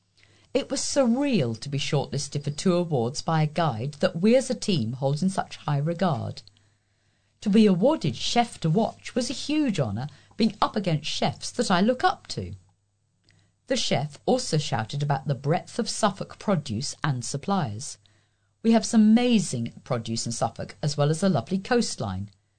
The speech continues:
Bury St Edmunds is a quaint market town, and we are lucky to be based here." Mister Khan mentioned several Suffolk businesses in his interview, including Michelin-starred P Porridge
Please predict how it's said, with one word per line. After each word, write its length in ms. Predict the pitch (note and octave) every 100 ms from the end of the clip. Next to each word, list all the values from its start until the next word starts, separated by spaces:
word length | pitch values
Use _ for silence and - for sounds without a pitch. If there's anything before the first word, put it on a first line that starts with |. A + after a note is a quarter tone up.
| _ _ -
Bury 180 | D3 D#3
St 200 | F#3+ G3
Edmunds 280 | G3 A3+ B3+
is 120 | B3
a 60 |
quaint 460 | D4 - D4 A#3 -
market 380 | A3 G3+ - -
town, 340 | C3 G#2+ D3 - _ _ -
and 140 | G#3
we 80 | D3+
are 100 | C3
lucky 300 | C#3+ G3 A#3
to 100 | G#3
be 140 | G3+ G#3
based 380 | D#3 A#2 -
here." 200 | G#2 G2+ - _ _ _ _ _ _ _ _ -
Mister 240 | C#4 - G#4+
Khan 320 | D#4+ A#3 G3
mentioned 400 | D#3+ - - A3
several 440 | - D4 - B2
Suffolk 420 | - C#3+ - -
businesses 600 | - G3 C#3 G#2+ - D3 - E3
in 120 | D3
his 180 | D3 G#3
interview, 440 | A#3 - A2+ C3 - _ - -
including 480 | A3 A3 G#3 F3+ F3
Michelin-starred 960 | B3+ - C#4 A3+ - - E3+ C3+ C#3
P 220 | - G3 D3+
Porridge 580 | - G3 B2+ D3+ F#3+